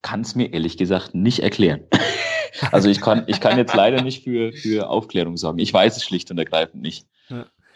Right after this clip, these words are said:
Speaker 2: Also für die
Speaker 1: Aber ich werde dem nachgehen.
Speaker 2: Sehr gut, sehr gut. Für diejenigen, die das, denen das noch nicht aufgefallen ist, der, der Kicker hat ja Twitter-Accounts für die einzelnen Vereine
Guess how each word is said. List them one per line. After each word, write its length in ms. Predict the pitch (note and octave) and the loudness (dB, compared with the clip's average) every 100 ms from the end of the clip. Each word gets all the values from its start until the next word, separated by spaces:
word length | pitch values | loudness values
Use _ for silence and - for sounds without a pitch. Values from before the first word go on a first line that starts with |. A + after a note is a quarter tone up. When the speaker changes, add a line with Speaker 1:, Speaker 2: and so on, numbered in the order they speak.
| - | -20
Speaker 2:
Also 120 | - C3+ | -16 -12
für 160 | - | -10
die 140 | A#2 A#2 | -2 2
Speaker 1:
Aber 180 | F#2+ | 4
ich 160 | G2 G2+ | 4 6
werde 220 | A2 B2 | 4 6
dem 220 | B2 A#2+ | 4 4
nachgehen. 680 | G#2+ G2 G2+ - D#2 D#2 - - - | 4 4 0 -6 -8 -8 -16 -20 -16
Speaker 2:
Sehr 300 | G2+ A2+ A#2 | -6 -2 0
gut, 160 | - B3 | 2 0
sehr 180 | G#2+ | 0
gut. 180 | - A2+ | -2 -4
Für 120 | - | -4
diejenigen, 480 | A2 A#2 B2 B2 A#2+ | 0 4 6 6 2
die 140 | A#2 A#2 | 2 0
das, 200 | A#2 - | -2 0
denen 140 | B2+ | 0
das 120 | A#2+ | 2
noch 60 | A#2 | 2
nicht 100 | A#2+ | 2
aufgefallen 480 | A#2+ - C3 A2+ A2 | -2 -4 0 2 2
ist, 280 | A2+ - - | -2 -6 -14
der, 480 | A2 A2 A2 G#2+ G#2+ | -6 -4 -2 -4 -6
der 140 | A2+ - - | -6 -8 -2
Kicker 260 | C#3 C3 | 0 2
hat 160 | A2 A2 | 0 2
ja 240 | A#2 A2+ | 2 2
Twitter-Accounts 840 | G#2+ - C3 B2+ A#2 - A#2 A#2 - | 0 -4 0 2 0 2 2 2 0
für 360 | - A#2 A2 | 0 2 4
die 100 | G#2+ | 2
einzelnen 380 | G2+ A2+ A2+ A2 | 0 0 0 -2
Vereine 500 | - F#2+ A#2+ C#3+ C#3+ | 0 2 4 4 2